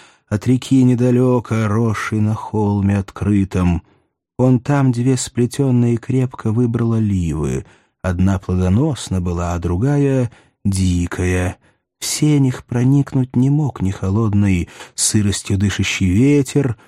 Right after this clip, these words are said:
ни гелиос знойно-блестящий, даже и дождь не пронзал их ветвистого свода,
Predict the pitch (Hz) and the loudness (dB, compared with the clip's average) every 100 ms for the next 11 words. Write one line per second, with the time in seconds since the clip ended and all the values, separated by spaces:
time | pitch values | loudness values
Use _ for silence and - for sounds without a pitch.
0 | _ - 98 110 92 127 143 143 139 143 | _ 0 2 2 2 2 4 2 2 2
1 | 123 107 127 139 131 127 120 127 - - | 2 2 4 4 2 2 0 -4 -4 -2
2 | 135 127 - - 120 110 95 - _ _ | 0 0 0 2 4 4 0 -8 _ _
3 | - 143 147 151 160 160 170 156 104 - | 0 2 4 2 2 2 2 2 0 -2
4 | - 101 98 104 98 90 117 107 - 98 | -2 -2 0 2 2 2 0 0 0 -2
5 | 104 104 110 - 98 107 - 98 117 120 | 0 0 0 -2 -2 -2 -2 -4 -2 0
6 | 87 76 | -2 -6